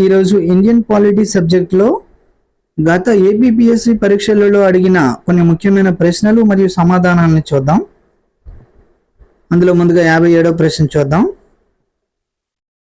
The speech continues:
పార్లమెంట్ ఆమోదించిన వికలాంగుల హక్కుల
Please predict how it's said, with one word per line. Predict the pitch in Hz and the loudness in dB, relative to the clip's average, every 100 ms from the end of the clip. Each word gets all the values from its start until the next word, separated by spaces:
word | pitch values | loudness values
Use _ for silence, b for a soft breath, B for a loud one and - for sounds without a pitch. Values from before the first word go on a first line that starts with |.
| _ _ _ _ _ _ _ _ _ _ _ _ _ _ _ _ _ _ _ - | _ _ _ _ _ _ _ _ _ _ _ _ _ _ _ _ _ _ _ -4
పార్లమెంట్ | 175 220 254 262 254 233 214 | -2 0 2 2 2 2 2
ఆమోదించిన | 226 226 220 214 208 156 160 | 2 2 0 0 0 0 -2
వికలాంగుల | 180 214 233 233 226 202 | -2 0 0 0 0 -2
హక్కుల | 196 208 | -2 0